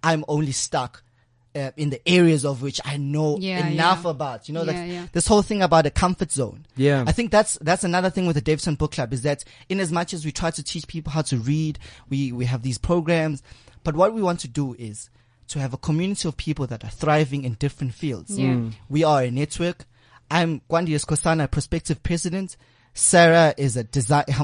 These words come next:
Speaker 1: owns a design company.
Speaker 3: Mm-hmm.
Speaker 1: And then I know you, I know this person, that we're
Speaker 3: Mm-hmm.
Speaker 1: all doing different things.
Speaker 2: Yeah,
Speaker 3: Yeah.
Speaker 2: yeah.
Speaker 1: And then, you know this verse that says,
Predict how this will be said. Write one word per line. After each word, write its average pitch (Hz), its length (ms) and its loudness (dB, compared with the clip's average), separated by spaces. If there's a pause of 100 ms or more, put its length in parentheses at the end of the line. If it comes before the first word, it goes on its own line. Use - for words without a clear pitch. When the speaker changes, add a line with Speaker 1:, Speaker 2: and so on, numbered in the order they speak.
(120)
Speaker 1:
owns 160 220 4
a 143 60 -2
design 147 380 0
company. 175 500 -2
Speaker 3:
Mm-hmm. 127 320 -6
Speaker 1:
And 143 100 2
then 143 100 2
I 135 80 0
know 143 320 0
you, 175 380 -2
I 139 120 0
know 127 200 -6
this 151 220 2
person, 175 420 0
that 123 100 -2
we're 147 100 2
Speaker 3:
Mm-hmm. - 80 0
Speaker 1:
all 202 120 6
doing 165 300 0
different 156 400 -2
things. 180 320 -4
Speaker 2:
Yeah, 196 220 -6
Speaker 3:
Yeah. 123 80 0
Speaker 2:
yeah. 131 100 2
Speaker 1:
And 180 140 4
then, 208 240 4
you 170 120 0
know 226 120 8
this 202 160 2
verse 175 200 2
that 165 180 2
says, 170 340 2